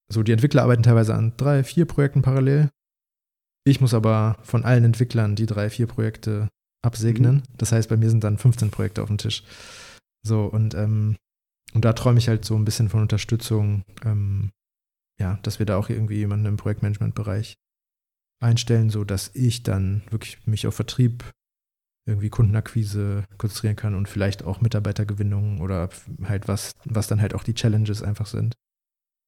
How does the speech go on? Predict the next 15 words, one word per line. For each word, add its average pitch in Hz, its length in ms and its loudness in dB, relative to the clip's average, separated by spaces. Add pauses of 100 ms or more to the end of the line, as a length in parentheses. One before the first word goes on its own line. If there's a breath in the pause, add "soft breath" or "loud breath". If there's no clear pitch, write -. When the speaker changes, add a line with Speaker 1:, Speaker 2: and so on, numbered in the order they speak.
(380)
Speaker 2:
Das 110 260 -4
heißt, 135 180 -2
wenn 117 100 -8
heute 139 220 -2
jetzt - 160 -10
im 123 100 -4
Juni, 151 420 -6
Anfang 120 280 -6
Juni 143 320 0
zweitausendeinundzwanzig 117 1080 -6
jemand 117 240 -4
diesen 107 220 -6
Podcast - 560 -8
hört 151 200 -4
und 113 260 -6